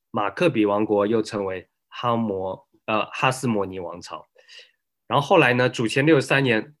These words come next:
被罗马的将领庞贝征服了马克比王朝，所以之后呢，就没有这个犹大国，就是成为，呃，罗马的一个行省。那刚有讲到这个有罗马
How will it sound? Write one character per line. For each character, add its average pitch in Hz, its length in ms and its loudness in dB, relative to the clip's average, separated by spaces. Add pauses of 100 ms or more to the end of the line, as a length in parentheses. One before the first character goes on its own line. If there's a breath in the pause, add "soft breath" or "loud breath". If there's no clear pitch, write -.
被 120 340 -2 (600)
罗 123 200 0
马 113 160 2
的 92 80 -8
将 110 300 0
领 85 240 -12
庞 95 220 -12
贝 107 340 -2
征 110 240 -4
服 104 160 -14
了 85 260 -12 (240)
马 80 180 -14
克 104 180 -10
比 85 180 -16
王 82 300 -16
朝， - 280 -18 (760)
所 - 120 -12
以 90 60 -10
之 - 180 -8
后 107 200 -2
呢， 85 180 -10
就 107 100 -8
没 95 140 -6
有 107 160 -2
这 98 160 -12
个 95 100 -8
犹 87 160 -12
大 98 200 -6
国， 80 180 -12
就 101 100 -12
是 87 240 -14 (380 soft breath)
成 107 240 -6
为， 101 320 -2 (300)
呃， 92 280 -12 (280)
罗 113 200 2
马 95 220 -2
的 85 160 -10
一 85 80 -10
个 95 100 -8
行 87 320 -10
省。 - 160 -10 (2000 loud breath)
那 151 100 2
刚 175 160 4
有 165 100 10
讲 95 320 2
到 131 380 2 (260 soft breath)
这 170 120 0
个 147 100 6
有 120 160 4
罗 117 260 6
马 147 300 2